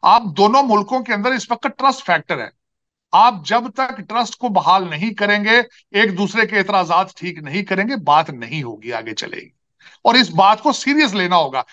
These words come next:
शहबाज शरीफ साहब का तो पोर्टफोलियो ही नहीं है डिफेंस की चीजें बात करें, ये बात स्टेटमेंट तो आनी चाहिए थी आर्मी चीफ साहब के हवाले से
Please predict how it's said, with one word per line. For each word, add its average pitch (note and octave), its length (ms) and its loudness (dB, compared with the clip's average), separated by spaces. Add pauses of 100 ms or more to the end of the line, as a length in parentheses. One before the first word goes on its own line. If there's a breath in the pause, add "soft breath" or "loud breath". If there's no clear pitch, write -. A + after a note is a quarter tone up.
(160 loud breath)
शहबाज A3 400 4
शरीफ B3+ 240 -8
साहब C4+ 240 -2
का C4 80 -8
तो C4 100 -6
पोर्टफोलियो B3 580 -6
ही C#4+ 60 -4
नहीं C4+ 180 -8
है B3 180 -4
डिफेंस G3+ 340 -4
की A3 100 -12
चीजें F#3+ 280 -6
बात D#3+ 200 0
करें, C#3+ 220 -10 (420 soft breath)
ये A#3+ 120 4
बात G#3+ 300 4
स्टेटमेंट B3 420 -4
तो C4 60 -8
आनी A#3+ 200 0
चाहिए B3 260 -4
थी A#3 100 -4
आर्मी B3 260 0
चीफ A#3+ 180 -10
साहब A#3+ 240 -2
के A3+ 80 -4
हवाले F3+ 280 -2
से E3 140 -20